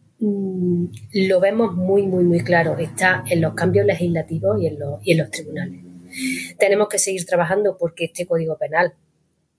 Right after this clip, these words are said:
que, bueno, yo lo califico de tremendo retroceso, dentro de X años vuelva a modificarse y, y, y, bueno, por lo menos, por lo menos, eh, tenga un grado de protección muchísimo mayor que el que nos han dejado, que sinceramente,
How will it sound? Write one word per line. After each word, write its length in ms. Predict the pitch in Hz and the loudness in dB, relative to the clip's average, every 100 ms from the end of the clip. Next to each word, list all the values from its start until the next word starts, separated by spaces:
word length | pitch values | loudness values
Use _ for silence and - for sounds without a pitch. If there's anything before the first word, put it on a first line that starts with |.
| _ _ _ _ - | _ _ _ _ -4
que, 560 | 156 143 143 139 139 143 139 139 - _ _ _ _ | -2 0 -2 -6 -8 -10 -12 -16 -20 _ _ _ _
bueno, 240 | 147 135 - | -6 -6 -4
yo 200 | 156 165 | -2 0
lo 100 | 165 | 2
califico 460 | 165 156 170 - 175 | 2 0 -2 0 0
de 260 | 170 156 - | 0 -2 -2
tremendo 420 | 160 156 165 165 | -2 0 0 0
retroceso, 800 | 156 147 147 - 180 - 160 - - | -2 -6 -6 -4 0 -2 -2 -12 -6
dentro 340 | 170 190 185 | 0 0 2
de 140 | 180 175 | 2 2
X 300 | 175 175 - | 0 0 2
años 520 | 175 180 156 - - _ _ | 2 0 -2 -4 -12 _ _
vuelva 300 | 165 185 196 | 0 2 4
a 40 | 175 | 4
modificarse 840 | 165 160 - 175 170 - 160 135 _ | 2 0 0 0 2 0 -2 -8 _
y, 380 | - 160 143 139 | -4 -2 -2 -4
y, 440 | - 151 135 135 151 | -4 -2 -2 -4 -4
y, 60 | |
bueno, 260 | 151 170 160 | 0 0 0
por 140 | 165 | -2
lo 120 | 151 147 | -2 0
menos, 380 | 170 208 233 - | 2 2 0 -4
por 100 | 175 | -6
lo 80 | 165 | -2
menos, 320 | 165 190 214 214 - - - | 0 0 0 -4 -16 -16 -10
eh, 220 | - 170 - | -2 0 2
tenga 300 | 180 185 170 | 0 2 2
un 140 | 180 | 2
grado 260 | 180 175 170 | 2 2 2
de 100 | 160 | 0
protección 440 | 160 151 139 175 | -4 -6 -2 0
muchísimo 400 | 170 - 131 160 | 0 0 -4 -6
mayor 320 | 143 143 156 | -6 -2 -2
que 100 | - | -2
el 120 | 151 147 | -6 -4
que 120 | 151 | -4
nos 140 | 147 | -2
han 100 | 151 | -2
dejado, 400 | 151 - 160 254 - | -4 -4 -6 -10 -12
que 220 | 147 139 | -8 -2
sinceramente, 800 | - 147 165 151 156 147 165 | -2 -2 -8 -4 -4 0 0